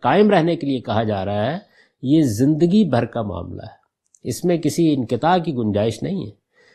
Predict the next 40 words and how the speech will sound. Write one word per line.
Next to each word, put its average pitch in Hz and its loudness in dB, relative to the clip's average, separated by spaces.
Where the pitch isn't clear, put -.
शऊर 156 4
की 175 -2
उम्र 160 2
को 165 -2
पहुँचोगे 220 6
तो 143 2
ये 143 4
जिद्दोजहद 131 2
शुरू 131 0
होगी, 95 -6
यानी 101 -2
जैसे 104 0
ही 151 2
शऊर 139 0
आएगा 185 2
और 101 -2
खुदा 113 0
का 135 -2
सही 170 0
शऊर 127 0
तुम्हारे 120 -2
वहम 110 0
व 127 0
गुमान 110 -2
और 110 -8
तुम्हारे 107 -2
इल्म 113 -4
व 131 0
अकल 135 -2
में 135 0
दाखिल 113 0
हो 180 4
जाएगा, 185 0
उसके - 2
बाद 143 2
से - -4
लेकर 117 -2
ये 143 0
जिद्दोजहद 127 0
है, 190 -4